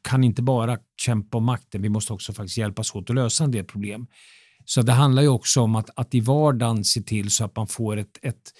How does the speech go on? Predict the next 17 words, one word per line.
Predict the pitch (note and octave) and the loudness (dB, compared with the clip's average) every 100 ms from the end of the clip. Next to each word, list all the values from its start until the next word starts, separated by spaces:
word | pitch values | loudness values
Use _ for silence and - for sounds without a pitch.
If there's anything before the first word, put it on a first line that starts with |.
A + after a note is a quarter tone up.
| - - - | -20 -16 -10
ett | A2+ | -8
annat | - A2+ A2 | -2 0 -2
klimat | - A#2+ C3+ B2+ - _ _ _ _ _ _ | 0 2 4 2 -4 _ _ _ _ _ _
som | - - E3 | 0 4 4
också | C#3 A#2 - A#2 | 4 0 2 2
gör | A2 G#2 | 2 2
det | A2 | 2
lättare | B2 - - F3+ F#3 | 0 0 0 2 4
när | C#3 | 4
man | B2 | 2
står | - A2 G#2+ | 0 -2 -4
i | |
T | - A#2 | -2 -4
V-studion | G2+ - A#2+ G2+ G#2+ | -2 -2 -2 -2 -2
och | G#2 | -2
säger | - B2 G2+ | 0 0 -2
att, | G2 | -8